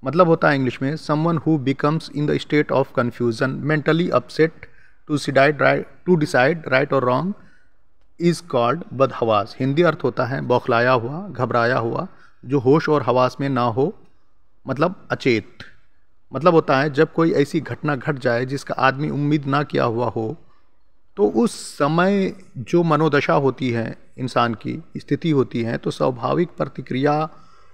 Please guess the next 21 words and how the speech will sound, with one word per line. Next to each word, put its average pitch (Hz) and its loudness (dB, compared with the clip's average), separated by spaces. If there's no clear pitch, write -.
जो 139 2
इंसान 139 4
की 147 -2
होती 139 0
है 139 0
उसको 139 -4
हम 131 -2
बदहवास 117 0
बोलते 110 -4
हैं। 127 -14
एग्जांपल 127 2
से 175 0
सेंटेंसेस 151 0
में 165 0
इसको 143 0
यूज़ 135 0
करके 127 2
देखते 120 0
हैं। 139 -2
जैसे 135 -2
बोलेंगे, 113 -2